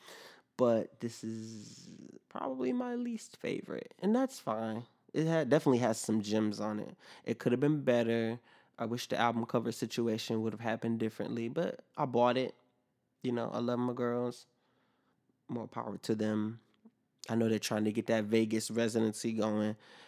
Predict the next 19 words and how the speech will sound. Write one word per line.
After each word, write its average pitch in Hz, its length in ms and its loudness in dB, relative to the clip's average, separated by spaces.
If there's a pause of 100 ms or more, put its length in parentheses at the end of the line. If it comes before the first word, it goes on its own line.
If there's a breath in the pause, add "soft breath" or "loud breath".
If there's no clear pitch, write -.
(140 loud breath)
Hope 113 260 4
that 110 200 2
works 113 320 -4
out 104 200 0
for - 140 -6
them. 110 360 -4 (120)
I'd 117 260 -4
go 113 160 0
see 117 240 -4
them. 110 440 -2 (200)
That'd 233 160 0
be 113 160 2
cool. 110 420 -2 (1900)
I 233 120 2
think 113 220 2
they 110 140 2
can 107 240 0
do 107 200 -2
it. 113 200 -6